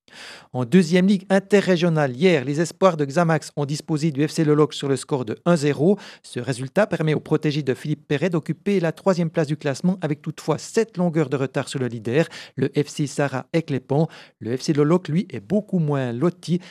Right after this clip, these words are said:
Cette défaite ne fait pas son affaire. Il demeure à la onzième place du classement, sous la barre.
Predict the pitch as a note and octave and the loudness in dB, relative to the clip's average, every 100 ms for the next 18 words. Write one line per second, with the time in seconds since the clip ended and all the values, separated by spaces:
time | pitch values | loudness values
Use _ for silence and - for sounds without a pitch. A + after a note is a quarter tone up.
0 | - - C3 C3 A2 D3 - E3+ C3+ B2+ | -20 -10 -6 -4 0 0 0 -4 -2 -4
1 | - - - C3+ - F3+ C3+ - D3+ E3 | -4 -10 -8 -12 -4 -2 -2 -2 0 -2
2 | - F3+ E3 C#3 C3 C3+ A2+ A2+ E3 E3+ | -2 -4 -2 -2 0 -2 -4 -6 0 0
3 | D3+ C#3+ D3+ B2+ B2+ C#3 - D#3 F#3 - | 0 -4 -4 -6 -8 -12 -6 -4 -4 -4
4 | - G#3 D#3 B2+ C#3+ E3 | -2 4 4 4 4 2